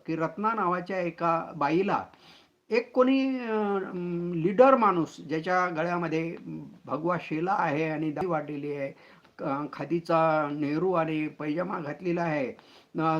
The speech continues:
तो भेटायला आला आणि मग रत्नाला त्यानं दोन फोटो दाखविले. अं, ते कोण्या परदेशी मुलाचे होते आणि तो असं म्हणत होता की या मुलाचे डोळे निळे आहेत,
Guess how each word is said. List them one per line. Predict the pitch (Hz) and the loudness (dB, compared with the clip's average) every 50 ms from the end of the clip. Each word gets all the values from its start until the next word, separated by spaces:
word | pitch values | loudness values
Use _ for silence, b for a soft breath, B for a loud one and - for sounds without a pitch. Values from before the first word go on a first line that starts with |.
| 156 160 | -2 -2
तो | 196 214 | 0 0
भेटायला | 202 156 147 147 175 180 208 240 254 | 2 2 2 2 2 2 2 4 4
आला | 240 226 220 190 165 151 147 156 - - | 4 4 4 4 4 4 2 0 -4 -6
आणि | - 165 170 202 220 | -6 -4 -2 -2 -2
मग | 220 240 247 233 | -2 -2 -2 -2
रत्नाला | 208 190 185 185 202 208 220 233 247 | -2 -2 -2 -2 -2 -2 0 0 -2
त्यानं | 233 214 226 220 220 214 | -2 -2 -4 -4 -4 -2
दोन | 185 202 208 220 226 202 | 0 0 0 0 0 -4
फोटो | 170 - 180 175 196 196 | -6 -6 -6 -6 -4 -4
दाखविले. | 185 180 165 - - 151 151 151 143 117 101 101 b b b b b b b b | -2 -2 -2 -2 -2 -4 -4 -4 -4 -6 -8 -10 b b b b b b b b
अं, | - 139 135 135 139 139 139 - _ _ _ _ _ _ - | -4 -2 0 0 0 -2 -4 -10 _ _ _ _ _ _ 0
ते | 226 | 0
कोण्या | 247 247 - 233 233 254 254 262 | 2 2 0 0 0 0 0 0
परदेशी | 254 254 214 196 190 208 254 269 - 277 | 0 2 0 0 0 0 -2 0 2 2
मुलाचे | 277 254 240 220 190 185 185 175 190 | 2 2 2 2 2 2 2 0 0
होते | 175 156 143 - 131 92 - - _ b b b b b b b b b b _ _ | -2 -2 -2 -4 -8 -8 -10 -14 _ b b b b b b b b b b _ _
आणि | - 185 214 247 262 | -2 0 2 2 0
तो | 254 - - _ _ 240 254 277 | 0 -2 -6 _ _ 8 10 10
असं | 269 240 - - 254 | 10 10 8 6 2
म्हणत | 233 220 220 247 247 - | 4 2 2 0 -2 -4
होता | 226 220 226 208 214 | -6 -2 0 0 -2
की | 220 220 - 240 233 | -2 -4 -6 -4 0
या | 226 214 214 233 254 254 | 2 4 4 4 4 2
मुलाचे | 254 247 233 214 214 202 196 196 190 196 - - 220 240 247 254 | 2 0 0 2 4 4 4 4 2 -2 -6 -6 -4 -2 -2 -2
डोळे | 247 202 185 180 190 202 208 220 240 254 | -2 -2 0 0 2 4 4 4 4 4
निळे | 247 220 208 208 220 233 254 254 | 4 2 2 2 4 6 6 6
आहेत, | 247 220 208 196 190 185 | 6 6 4 2 2 0